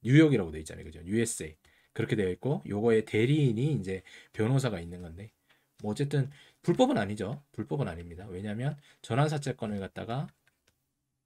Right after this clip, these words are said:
십억이라는, 아, 백억으로 할게요. 백억이라는 전환사채권을 사와서 요거에 대해서 한 백일억 정도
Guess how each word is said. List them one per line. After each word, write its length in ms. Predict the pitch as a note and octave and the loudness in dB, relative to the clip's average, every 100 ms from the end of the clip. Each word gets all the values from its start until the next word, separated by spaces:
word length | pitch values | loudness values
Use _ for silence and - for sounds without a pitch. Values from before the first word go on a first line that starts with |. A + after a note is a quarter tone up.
| _ _ _ _ _ - | _ _ _ _ _ -8
십억이라는, 840 | - G#3+ G#3+ D#3+ A2 F#2 A2+ - | 0 4 6 6 4 0 -4 -6
아, 140 | A2 G2 | -6 0
백억으로 440 | A#2 F3 F#3 A#2 | 2 4 4 0
할게요. 300 | F#2+ F2 G2 | -2 -10 -6
백억이라는 460 | - B2 D3 A#2 G#2+ | -2 0 2 2 0
전환사채권을 880 | G#2+ A2+ B2 A#2 G#2 G#2 G2+ D#3+ - _ _ - | -4 -4 -2 -4 -6 -6 -2 -4 -6 _ _ -12
사와서 580 | - A3+ G3 A#2 D3+ - _ _ _ _ _ _ _ A#2 | 4 6 6 4 -2 -6 _ _ _ _ _ _ _ 0
요거에 220 | C3+ D#3 | 6 6
대해서 440 | A#2+ A2 D#3 G3 _ | 6 4 0 -2 _
한 200 | - A#2 | -6 -4
백일억 760 | - A#2+ - _ _ F3+ G3 G#3 | 4 4 2 _ _ 2 4 4
정도 460 | D3+ A2+ G2+ C#3+ | 2 0 0 -2